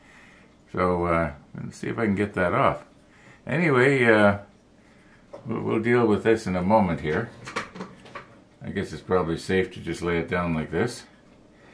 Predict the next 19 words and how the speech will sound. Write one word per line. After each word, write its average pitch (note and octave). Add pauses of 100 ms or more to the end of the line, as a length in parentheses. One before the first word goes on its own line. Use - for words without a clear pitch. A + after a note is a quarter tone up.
(200)
All A2+
right, G2
so, G#2+
<laughs> B2+ (1120)
uh, G#2 (2250)
yeah, C#3 (140)
January D3+
the B2+
thirty-first. B2+ (180)
That G#2
was, G#2 (220)
uh, F#2+ (280)
what, A2+
five A2
weeks A#2+
ago? D#3+ (540)
So, G#2+
uh, F2+ (880)
uh, G2